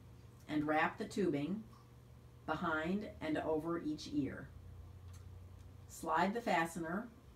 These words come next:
under your chin to hold the cannula tight but comfortable. This will help keep the cannula in place while you sleep. Insert the other end of the cannula in the silver input connector located on the side of the monitor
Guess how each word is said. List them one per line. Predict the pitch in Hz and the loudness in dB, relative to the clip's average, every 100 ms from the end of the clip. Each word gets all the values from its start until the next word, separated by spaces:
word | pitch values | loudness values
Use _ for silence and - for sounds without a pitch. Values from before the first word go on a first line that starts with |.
| - | -4
under | 156 165 190 | 0 2 4
your | 233 269 | 4 2
chin | - 160 147 208 - - | 2 2 2 0 -6 -6
to | 165 | -2
hold | 170 160 | 0 0
the | 175 | 0
cannula | - 185 180 165 151 151 | 2 4 4 4 2 0
tight | - 185 165 - - - - - | 0 4 4 4 -4 -18 -20 -2
but | 175 175 | 0 2
comfortable. | 180 160 - 120 87 - - - - | 2 2 0 -6 -6 -12 -18 -20 -8
This | - 185 - | 0 0 2
will | 202 196 233 | 0 0 6
help | 240 226 - | 8 8 4
keep | - 208 - | -2 -2 -2
the | 180 | -6
cannula | - 185 175 160 151 | 0 2 2 2 2
in | 143 | 0
place | 147 190 151 - | 0 0 0 0
while | 139 | 2
you | 135 143 | 4 2
sleep. | - 127 - - - - - - - - - - - - | -2 -6 -6 -10 -16 -20 -20 -20 -20 -20 -18 -18 -18 -2
Insert | 180 185 214 196 | 4 4 4 2
the | 190 175 | 2 2
other | 185 196 285 | 6 6 6
end | - 160 147 147 | 4 2 4 4
of | 135 | 2
the | |
cannula | 135 143 131 127 135 190 - - - | 0 2 4 2 0 -2 -6 -14 -14
in | - 160 | -6 0
the | 165 | 0
silver | - 180 180 196 | 4 4 4 2
input | 196 208 202 180 - | 2 2 2 -4 -2
connector | 151 131 131 135 135 196 151 | 2 2 0 -4 -4 -2 0
located | 151 170 175 156 160 | 2 4 4 2 2
on | 151 147 | 2 2
the | |
side | 139 156 156 170 | 2 2 2 2
of | 180 | 2
the | |
monitor | 185 156 135 135 135 147 | 2 4 4 4 2 -2